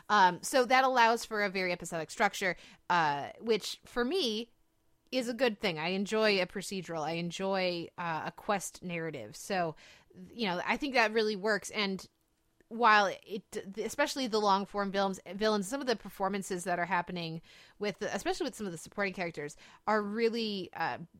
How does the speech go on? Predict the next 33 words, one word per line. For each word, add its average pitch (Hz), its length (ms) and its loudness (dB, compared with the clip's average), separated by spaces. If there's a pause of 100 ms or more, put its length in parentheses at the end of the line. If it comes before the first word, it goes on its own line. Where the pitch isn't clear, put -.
(280)
the, 220 120 0 (140)
it 247 140 2
benefits 254 400 2
you 202 80 -4
to 175 80 -6
watch 170 560 0
in 196 120 -4
order 185 300 0
and 175 140 -2
to 196 80 -8
really 190 240 -2
see 170 340 -8 (140)
the 208 80 -4
way 185 160 -2
that 175 140 -8
that 160 180 0
is 160 260 -8
progressed 175 420 -2
over 175 220 -4
a 160 80 -6
season. 262 500 -4 (460)
Um, 170 480 0
for - 140 -4
the 247 80 4
most 254 200 2
part, 196 440 0 (400)
if 226 120 -8
you 247 120 0
just 233 240 2
wanna 208 220 2
have 196 180 2
a 180 80 -4
fun, 202 640 -2